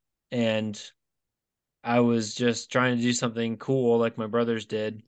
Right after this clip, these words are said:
and, you know, completely hurt myself.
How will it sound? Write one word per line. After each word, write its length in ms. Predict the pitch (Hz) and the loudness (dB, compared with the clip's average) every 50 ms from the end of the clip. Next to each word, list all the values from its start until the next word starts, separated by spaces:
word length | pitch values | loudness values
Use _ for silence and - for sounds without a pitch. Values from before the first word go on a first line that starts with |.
| _ _ _ _ _ _ _ _ _ _ _ | _ _ _ _ _ _ _ _ _ _ _
and, 500 | - 120 110 110 107 104 104 107 107 104 - 131 - _ | -6 -2 0 0 2 0 0 -2 -4 -8 -12 -20 -20 _
you 160 | - 120 113 | -6 -4 -2
know, 260 | 110 107 104 101 104 107 _ _ _ _ _ _ _ _ _ | 0 2 0 0 -2 -6 _ _ _ _ _ _ _ _ _
completely 480 | - 120 117 - 135 139 123 113 117 | -8 -8 -4 -2 -2 -2 -2 -2 -4
hurt 200 | 107 113 120 123 | -2 0 -2 -2
myself. 640 | 117 113 113 110 - - 107 104 107 110 - - - | 0 -2 -2 -2 0 -2 0 0 0 -2 -2 -8 -20